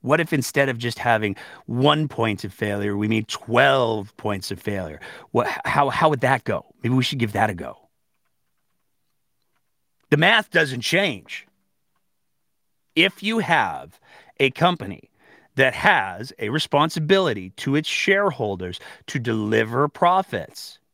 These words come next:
you're going to get less with the same amount of money. And if the Dynalife fiasco has proven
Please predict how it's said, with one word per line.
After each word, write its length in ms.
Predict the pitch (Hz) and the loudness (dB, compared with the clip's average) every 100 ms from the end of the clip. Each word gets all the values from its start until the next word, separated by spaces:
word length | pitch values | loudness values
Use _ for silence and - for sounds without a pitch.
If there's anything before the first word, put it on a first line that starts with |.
| _ _ _ _ _ _ _ | _ _ _ _ _ _ _
you're 380 | - 127 165 180 | -4 0 2 0
going 480 | 151 147 180 175 170 | -2 -2 -2 -2 -4
to 180 | - 165 | -4 -6
get 380 | 120 143 143 - | 0 2 0 -4
less 800 | 127 131 151 127 90 - - _ | -4 -2 0 0 -2 -10 -14 _
with 160 | 120 120 | -8 -6
the 80 | 113 | -8
same 480 | - 127 120 123 - | -4 -2 0 -4 -4
amount 480 | 127 120 104 98 101 _ | -2 0 0 -4 -8 _
of 160 | 104 104 | -4 0
money. 400 | 110 113 82 - - - - | 0 -2 -6 -18 -20 -8 -4
And 120 | 139 | 0
if 180 | 131 - | -2 -2
the 100 | 131 | -6
Dynalife 680 | 110 151 190 190 170 156 | 0 0 0 -2 0 -2
fiasco 560 | - 151 135 131 - 131 | -2 0 0 0 -2 -4
has 220 | 117 117 | -2 -4
proven 540 | - - 147 131 139 | -4 0 0 2 -2